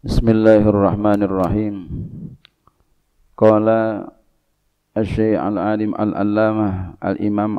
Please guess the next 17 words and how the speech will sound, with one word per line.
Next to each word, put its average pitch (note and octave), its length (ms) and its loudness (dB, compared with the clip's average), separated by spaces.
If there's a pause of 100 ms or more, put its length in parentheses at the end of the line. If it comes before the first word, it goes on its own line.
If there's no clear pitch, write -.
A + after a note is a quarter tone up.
Al-Hafiz G2+ 880 -4 (880)
Abu G2 320 -2
Abdillah G#2+ 480 -2
Muhammad G#2 560 -6
bin G2 320 -4
Ismail G#2 640 -2
bin G#2 240 -4
Ibrahim G#2+ 560 0
bin G#2 240 -4
Mughirah G#2 480 0
bin G2+ 240 -4
Bardizbah G#2 800 0
Al-Jufi G2+ 560 0
Al-Bukhari G2+ 720 0
rahimahullahu G2 960 -2
ta'ala, G2+ 560 -4
amin. G#2+ 320 -8